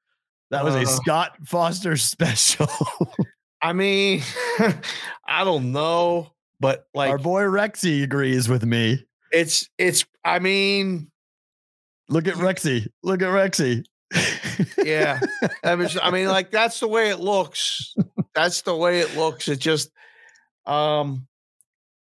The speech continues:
Speaker 2: it's strange how it keeps happening.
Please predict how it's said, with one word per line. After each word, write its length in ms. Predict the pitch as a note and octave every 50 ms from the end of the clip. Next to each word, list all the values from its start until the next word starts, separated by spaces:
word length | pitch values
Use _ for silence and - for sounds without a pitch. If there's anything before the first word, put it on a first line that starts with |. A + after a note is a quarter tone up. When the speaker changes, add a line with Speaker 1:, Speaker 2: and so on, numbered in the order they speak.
| _ _ _ _ _ _ _ _ _ _ _ _ _ -
Speaker 2:
it's 160 | E3+ D3+ -
strange 600 | - - - - D3+ D3+ D3 C#3+ C3+ A#2+ - -
how 400 | - - B2 A#2+ A#2+ A#2 - - _ _
it 160 | - - -
keeps 420 | - - - D#3+ D#3 D#3 - - -
happening. 600 | - - - B2+ B2 - - - - - -